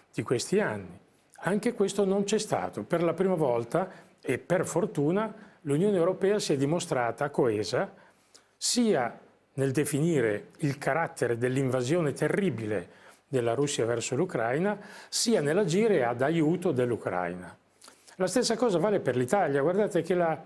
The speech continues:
la reazione isterica di oggi nei confronti del nostro ministro della Difesa nasce da lì. Non possiamo dimenticarci che qualche settimana fa metà del Parlamento di questo Paese voleva eleggere Presidente della Repubblica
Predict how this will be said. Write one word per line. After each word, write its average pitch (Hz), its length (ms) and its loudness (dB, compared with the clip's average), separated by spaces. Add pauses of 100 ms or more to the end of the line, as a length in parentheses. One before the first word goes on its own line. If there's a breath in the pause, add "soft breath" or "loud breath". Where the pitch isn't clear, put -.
(380 loud breath)
la 170 200 -2
reazione 185 420 2
isterica 180 480 2
di 139 120 0
oggi 127 580 2
nei 135 140 0
confronti 147 640 -2 (360 loud breath)
del 139 160 0
nostro 175 280 0
ministro 165 300 0
della 135 220 0
Difesa 127 400 0
nasce 165 300 -2
da 113 100 0
lì. 127 440 -2 (600 loud breath)
Non 190 200 0
possiamo 247 320 2
dimenticarci 175 680 0
che 139 160 0
qualche 190 400 0
settimana 135 520 -2
fa - 460 -4 (540 soft breath)
metà 147 420 2
del 165 200 2
Parlamento 170 800 0
di 120 120 -2
questo 180 360 -2
Paese 120 720 -2 (380 loud breath)
voleva 196 380 2
eleggere 143 380 2
Presidente 160 560 0
della 156 240 2
Repubblica 214 560 2